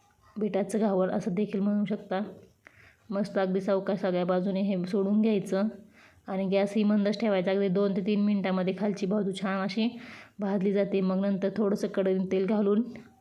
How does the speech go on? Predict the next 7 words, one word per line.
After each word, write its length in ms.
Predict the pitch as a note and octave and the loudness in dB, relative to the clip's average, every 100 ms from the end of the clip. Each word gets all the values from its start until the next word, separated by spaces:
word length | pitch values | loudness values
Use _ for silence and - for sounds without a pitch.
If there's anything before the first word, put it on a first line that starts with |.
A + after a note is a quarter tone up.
| _ - | _ -6
हे 360 | G3 A#3+ - - - _ _ _ | -4 -4 -10 -20 -20 _ _ _
परतून 360 | G#3 G3+ G#3 G#3 | -2 -2 2 2
घ्यायचं. 340 | A3 G3 F#3+ G#3 G3 - | 2 2 0 -4 -6 -8
बघा, 240 | F#3+ F#3 F#3 | -2 2 2
वरचं 300 | F#3+ F#3+ F#3+ | 2 0 -2
पूर्ण 300 | G#3 G3+ A3 | 0 0 2
सुकेपर्यंत 680 | A#3 A3+ F#3+ G3+ G3+ F#3+ | 0 0 0 2 0 2